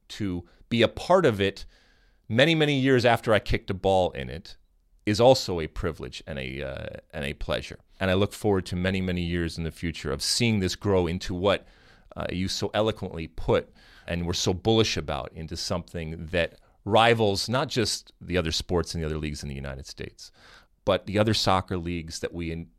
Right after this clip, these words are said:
inevitably will compare and contrast ourselves for <laughs> many, many years to come. And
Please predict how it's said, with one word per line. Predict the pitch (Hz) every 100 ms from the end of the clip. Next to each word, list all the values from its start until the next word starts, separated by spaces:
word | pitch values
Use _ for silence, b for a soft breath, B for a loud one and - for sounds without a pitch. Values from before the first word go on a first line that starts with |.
| _ _ _ _
inevitably | - 82 95 95 87
will | 85 78
compare | 85 - - 90
and | 85
contrast | 85 - 87 87 -
ourselves | 69 69 - 71 67 73 - _
for | - - 76 71
<laughs> | 73 92 -
many, | 127
many | 113 104
years | 98 98 95 90 - B B -
to | 95
come. | 113 85 53 - b b b -
And | 82 85 80 78